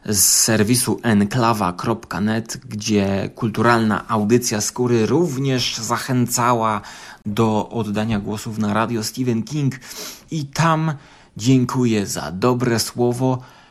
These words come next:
komentatorce o niku Fiona Ziołowa.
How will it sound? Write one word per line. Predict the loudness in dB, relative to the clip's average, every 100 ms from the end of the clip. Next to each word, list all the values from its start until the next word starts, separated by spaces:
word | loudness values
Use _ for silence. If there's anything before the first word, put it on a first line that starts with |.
| _ 0
komentatorce | 4 4 2 -2 -2 -2 -2 -2 -4 -4 -12 _ _ _ _
o | 0 2
niku | 2 0 -4 -8 -10 -16
Fiona | -6 0 2 2 0 -2 -2 -4
Ziołowa. | -4 2 4 4 2 0 0 -2 -4 -8